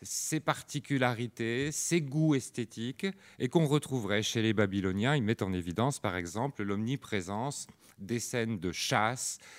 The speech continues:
euh, des, euh, supplices infligés aux vaincus, et, euh, du caractère à la fois viril et brutal de cet art. C'est Élie Faure qui dit ça. Et donc, euh,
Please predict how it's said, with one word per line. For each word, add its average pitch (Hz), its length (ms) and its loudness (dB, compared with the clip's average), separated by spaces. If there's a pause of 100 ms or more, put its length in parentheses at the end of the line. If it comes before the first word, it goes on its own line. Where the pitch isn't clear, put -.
(240)
euh, 101 340 2
des, 101 560 0
euh, 95 340 -2
supplices 131 680 -4
infligés 107 500 -2
aux 98 140 6
vaincus, 113 640 2 (380)
et, 131 440 0
euh, 104 200 0
du 92 160 -6
caractère 117 760 0
à 101 80 2
la 104 80 2
fois 110 320 2
viril 113 440 0
et 101 40 2
brutal 117 720 2
de 101 100 0
cet - 300 -2
art. 110 280 2 (180)
C'est - 200 -2
Élie 104 160 2
Faure 107 380 0 (100)
qui 87 140 -6
dit 82 100 -6
ça. - 180 -8 (480)
Et 143 100 10
donc, 185 280 10
euh, 160 220 10